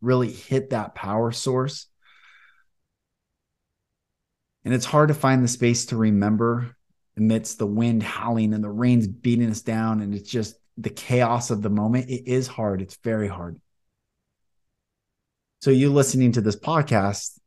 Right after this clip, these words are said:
is time away to break away, to take some progress. Me applying for jobs or me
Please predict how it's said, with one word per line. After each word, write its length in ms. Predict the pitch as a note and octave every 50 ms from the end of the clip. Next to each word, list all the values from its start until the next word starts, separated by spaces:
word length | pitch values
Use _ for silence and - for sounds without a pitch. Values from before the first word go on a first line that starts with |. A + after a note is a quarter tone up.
| _ _
is 180 | B2 A2+ A2 -
time 340 | - - B2+ B2 B2 A2+ A2
away 520 | G2+ G2+ A#2 B2+ B2 A2+ G#2 G2+ F#2+ -
to 80 | - -
break 400 | - - - A#2 A#2+ A#2+ A#2 -
away, 400 | A#2 G#2 A#2 A2+ A2+ G#2+ G2+ G2+
to 220 | - - - -
take 260 | - - - B2 - -
some 180 | - G#2+ G2
progress. 720 | F2+ - G#2 F#2+ G2 F#2 - F#2 F2+ F#2+ F#2+ - - - - C3+
Me 520 | D3 A2+ A#2 B2 C3 C3+ C3 B2+ A#2+ A#2+ B2 - _ _ _ _ _ _ _ _
applying 440 | - - - - C3+ C3 C3+ C3 B2
for 100 | A#2 A#2+
jobs 600 | A2 A#2 B2+ B2 B2 A#2 A2+ G#2+ G#2 G2+ G#2 A2
or 280 | - - A2 A2 G#2+ A2
me 560 | A2+ A2+ A#2+ B2 B2+ B2+ B2 B2 A#2 G#2+